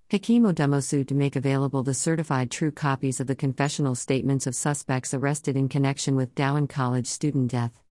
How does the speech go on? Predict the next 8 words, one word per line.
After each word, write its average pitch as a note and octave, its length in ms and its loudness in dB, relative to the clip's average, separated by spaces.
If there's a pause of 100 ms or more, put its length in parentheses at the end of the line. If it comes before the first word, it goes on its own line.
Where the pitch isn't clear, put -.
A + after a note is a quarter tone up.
(440)
Femi G#3 260 4
Falana C#3 420 2
made C3+ 220 2
the C3+ 60 -4
request C3+ 520 -2
yesterday B2+ 520 -2
during C3 280 0
Continue. C3 640 0